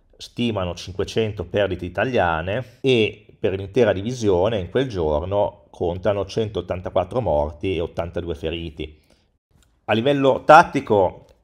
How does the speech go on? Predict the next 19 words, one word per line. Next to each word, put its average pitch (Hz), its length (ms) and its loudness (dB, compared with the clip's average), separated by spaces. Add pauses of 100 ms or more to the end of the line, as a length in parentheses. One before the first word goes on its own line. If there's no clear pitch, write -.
è 107 180 2
una 101 480 -2 (260)
carica 104 680 2
eseguita 98 540 -2
a 92 40 4
regola 92 260 0
d'arte 101 600 6
con 90 260 -6
perdite 95 720 0
basse, 98 760 2 (500)
viene 110 240 -2
occupato 110 560 4
l'obiettivo 92 440 0
prefissato 101 800 4
a 82 80 -2
quota 101 320 4
duecentotredici 92 960 -4
virgola 87 360 -4
cinque, 95 800 -4